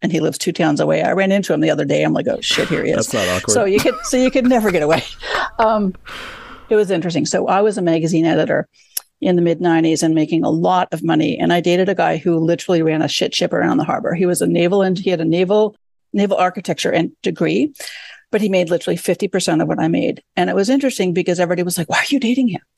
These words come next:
Speaker 1: Well, he was really cute. He was really nice. He was an amazing sailor. We met sailing. I used to be a very active racing sailor on people's boats. Uh, and he was a sweetie.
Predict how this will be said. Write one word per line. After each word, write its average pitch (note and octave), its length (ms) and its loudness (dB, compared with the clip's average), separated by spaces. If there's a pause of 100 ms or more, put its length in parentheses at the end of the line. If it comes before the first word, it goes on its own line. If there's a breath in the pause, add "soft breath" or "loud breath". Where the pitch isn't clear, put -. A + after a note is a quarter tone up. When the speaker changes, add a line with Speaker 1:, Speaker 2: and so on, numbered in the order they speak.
(200)
Speaker 1:
Well, F#3+ 420 -2
he G#3+ 100 0
was G3 160 0
really F3 180 2
cute. B3 280 -2
He F#3 120 -4
was F3 140 0
really E3+ 180 2
nice. F#3+ 260 2
He F3+ 60 0
was E3 100 0
an F3 60 2
amazing F3 300 0
sailor. F#3 360 0
We G3+ 140 2
met - 200 0
sailing. F#3 400 0
I F3 40 2
used E3+ 180 0
to F#3 60 0
be E3+ 140 0
a D#3 40 -6
very E3+ 180 0
active D#3 400 -4
racing D#3 320 -2
sailor F#3 380 0
on E3+ 120 0
people's E3 280 -2
boats. A3 440 -4 (560 loud breath)
Uh, G3 300 2
and A#3+ 100 4
he C4+ 40 4
was C#4+ 120 0
a D4+ 40 -6
sweetie. D#4+ 360 0